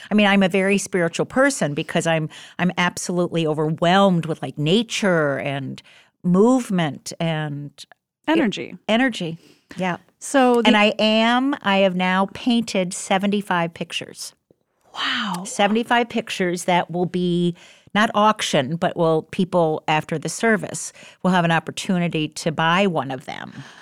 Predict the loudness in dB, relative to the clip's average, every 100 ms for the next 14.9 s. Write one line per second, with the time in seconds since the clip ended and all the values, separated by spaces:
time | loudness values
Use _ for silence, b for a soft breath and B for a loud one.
0 | B B B B _ _ _ 0 4 4
1 | 4 2 2 2 4 4 4 2 0 -8
2 | _ _ _ _ _ _ _ -4 0 2
3 | 4 4 4 0 -4 0 2 2 0 -4
4 | -6 -2 0 -2 -4 -8 -4 0 2 0
5 | -2 -4 -2 0 0 0 2 0 0 -4
6 | -4 -4 -6 -4 -2 -2 -2 -6 b b
7 | b b b -6 -2 0 0 -4 -6 -4
8 | -2 -4 -6 -8 -12 _ _ _ -6 0
9 | 2 4 4 2 0 0 -2 -2 -6 -4
10 | -2 0 0 -2 -6 -4 -6 -8 _ _
11 | _ _ _ _ _ -12 -8 -8 0 2
12 | 4 2 -4 -2 0 0 -2 -4 -4 -2
13 | -4 -4 -8 -6 -4 -4 -8 -8 -6 -6
14 | -4 -4 -4 -6 -6 -10 -10 -14 -14